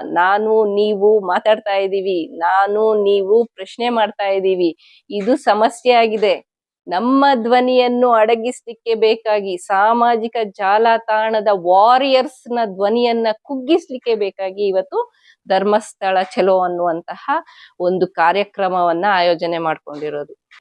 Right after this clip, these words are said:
ಸ್ನೇಹಿತರೆ, ಬಿ ಜೆ ಪಿ ನಾಯಕರೆಲ್ಲ ಧರ್ಮಸ್ಥಳ ಚಲೋ ಅಂತ ಹೇಳಿ ಹೊರಟೇ ಬಿಟ್ರು. ಏನಪ್ಪಾ ಹಿಂದೂ ಹೆಣ್ಮಕ್ಳಿಗೆ ಅಲ್ಲಿ ಅನ್ಯಾಯ ಆಗಿದೆ ಅಂತ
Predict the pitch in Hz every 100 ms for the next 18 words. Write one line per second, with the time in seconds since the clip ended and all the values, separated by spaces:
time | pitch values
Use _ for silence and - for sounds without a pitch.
0 | _ - - 302 359 392 302 220 160 135
1 | 196 160 233 285 285 285 277 262 247 220
2 | 220 220 208 202 202 214 185 170 185 226
3 | 233 226 - 208 208 202 202 202 202 196
4 | 190 190 185 170 175 180 202 226 - 185
5 | 190 226 214 196 170 170 170 - _ _
6 | _ 190 226 254 226 202 214 214 208 220
7 | 233 226 190 202 214 214 214 208 196 202
8 | 190 196 196 190 175 202 208 208 185 185
9 | 180 185 180 180